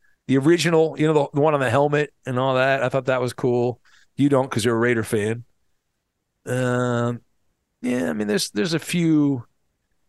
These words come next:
few others. I, I, I get a kick out of the leprechaun, the Celtics leprechaun. I think that's just kinda hokey. A guy, uh, a leprechaun with a basketball and, like, a cigar, or not a cigar, a, uh, a pipe. I think that's, uh, it's pretty funny.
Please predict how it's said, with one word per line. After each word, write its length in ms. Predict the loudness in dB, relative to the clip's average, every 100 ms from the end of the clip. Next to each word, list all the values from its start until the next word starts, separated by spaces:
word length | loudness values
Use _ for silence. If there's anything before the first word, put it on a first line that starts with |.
| -4
few 220 | 0 2
others. 260 | 4 2
I, 180 | 2 0
I, 260 | 2 2 2
I 60 | 2
get 140 | 2
a 60 | 2
kick 300 | 0 0 2
out 140 | 2
of 80 | 2
the 80 | 2
leprechaun, 720 | 2 2 -2 0 0 0 -2
the 60 | -2
Celtics 520 | 0 0 -2 -4 -2
leprechaun. 500 | 0 0 -2 -2 -2
I 60 |
think 140 | -2 -4
that's 220 | -4 -4
just 140 | -6
kinda 160 | -4 -4
hokey. 340 | -2 -4 -2 -6
A 40 |
guy, 420 | -2 0 0 0
uh, 240 | 0 -2 -4 -10 -16 -4
a 80 | 0
leprechaun 540 | 2 2 0 2 2
with 100 | 0
a 40 | -2
basketball 680 | 0 0 -2 -2 0 2 0
and, 100 | -2
like, 180 | -4
a 100 | -4
cigar, 760 | -2 -4 -2 0 2 2 0 -4 -6
or 140 | -2
not 140 | 0 0
a 40 |
cigar, 400 | 0 0 2 2
a, 200 | 0 -2
uh, 180 | -2 -6 -12 _ _ _ _ -12
a 80 | -8
pipe. 420 | -2 -2 -2 -8
I 420 | -20 _ _ _ -16
think 100 | -6
that's, 360 | -6 -4 -8
uh, 140 | -6 -8
it's 100 | -6
pretty 140 | -4
funny. 140 | -4